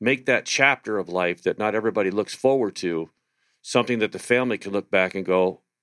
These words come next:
"Look at mom and dad. Look what's, oh my God, we haven't seen them smile like this in forever." Because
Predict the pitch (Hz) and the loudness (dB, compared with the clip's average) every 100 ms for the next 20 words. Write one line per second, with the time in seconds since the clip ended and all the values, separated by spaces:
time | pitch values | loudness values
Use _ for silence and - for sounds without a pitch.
0 | _ _ 117 120 - 110 104 92 82 87 | _ _ -2 -2 0 2 2 0 0 0
1 | 71 - _ _ _ _ _ _ - 127 | 0 -6 _ _ _ _ _ _ 0 0
2 | - 135 - _ - 123 131 120 117 120 | 0 -2 -4 _ 0 2 2 0 2 4
3 | 87 90 113 113 104 123 110 101 - 113 | 2 0 -2 -2 -2 -2 -2 -4 0 2
4 | 110 101 95 104 - 92 - 90 - 135 | 4 2 2 -2 -2 -6 -2 0 0 0
5 | 98 69 - _ _ _ _ _ _ - | 0 -2 -4 _ _ _ _ _ _ -6
6 | - 107 - | 0 0 -2